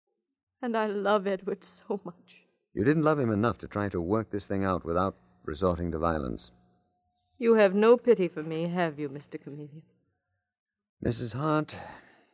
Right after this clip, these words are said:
Speaker 2: you were mistaken. At first I couldn't believe it was you. I didn't want to believe it.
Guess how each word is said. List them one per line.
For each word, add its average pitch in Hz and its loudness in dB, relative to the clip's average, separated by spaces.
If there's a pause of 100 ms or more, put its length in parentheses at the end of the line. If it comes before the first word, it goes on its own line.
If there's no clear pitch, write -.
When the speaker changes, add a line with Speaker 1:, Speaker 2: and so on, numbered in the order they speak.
(720)
Speaker 2:
you 127 0
were 143 0
mistaken. 104 -4 (1160)
At 104 -14
first 156 4
I 160 2
couldn't 160 -2
believe 170 6
it 160 -6
was 165 -2
you. 147 2
I 87 0
didn't 131 -2
want 143 0
to 90 -2
believe 71 -4
it. 62 -10